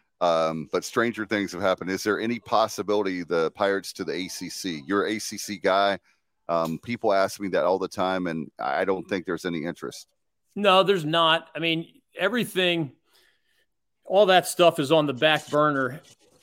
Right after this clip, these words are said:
Speaker 2: because the Florida State and Clemson situation has to resolve one way or the other, right?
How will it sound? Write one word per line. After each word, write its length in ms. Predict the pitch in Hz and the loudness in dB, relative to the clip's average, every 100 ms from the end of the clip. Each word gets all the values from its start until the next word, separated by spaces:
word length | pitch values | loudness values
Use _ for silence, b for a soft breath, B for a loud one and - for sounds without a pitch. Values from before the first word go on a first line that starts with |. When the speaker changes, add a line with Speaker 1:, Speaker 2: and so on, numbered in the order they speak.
| _ - - _ _ 151 | _ -20 -20 _ _ -10
Speaker 2:
because 380 | 147 170 147 | 0 2 2
the 120 | - 143 | -4 -8
Florida 380 | 160 165 156 | 2 4 4
State 300 | 135 - 147 | 0 0 -2
and 100 | 139 | -2
Clemson 380 | - 151 123 139 | -2 -2 -2 -6
situation 640 | - 135 - 127 127 127 127 | -6 -8 -6 -4 -4 -4 -4
has 240 | 131 127 | -2 -2
to 100 | 123 | -4
resolve 600 | 123 110 131 123 110 - | -6 -2 0 0 -2 -6
one 240 | 113 120 117 | -8 -6 -4
way 140 | 120 | -4
or 120 | 110 | -4
the 160 | 98 107 | -8 -10
other, 220 | 101 90 | -12 -12
right? 260 | 92 90 | -18 -18